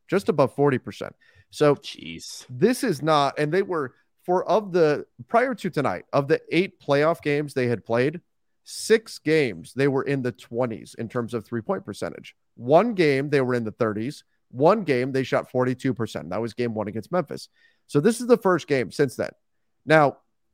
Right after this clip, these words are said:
Speaker 1: on one hand, you can say, "Well, they're not hitting forty-eight percent from three again." Probably likely. But on the other hand, I was looking at this saying, "They're due." They're not really. They were averaging, uh, uh, overall for the playoffs about twenty-nine, thirty percent from three.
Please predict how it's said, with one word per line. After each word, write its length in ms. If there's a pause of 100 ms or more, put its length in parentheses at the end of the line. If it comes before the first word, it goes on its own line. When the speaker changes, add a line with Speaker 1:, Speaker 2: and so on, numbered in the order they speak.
(120)
Speaker 1:
on 160
one 160
hand, 260
you 100
can 120
say, 360 (220)
"Well, 420 (520)
they're 160
not 240
hitting 220
forty-eight 440
percent 300
from 120
three 220
again." 220 (960)
Probably 420
likely. 340 (380)
But 120
on 100
the 100
other 180
hand, 360 (260)
I 120
was 180
looking 240
at 160
this 180
saying, 380 (400)
"They're 260
due." 380 (640)
They're 160
not 260
really. 260
They 140
were 160
averaging, 600 (180)
uh, 180
uh, 140 (100)
overall 540
for 100
the 80
playoffs 400
about 260
twenty-nine, 520
thirty 220
percent 360
from 120
three. 300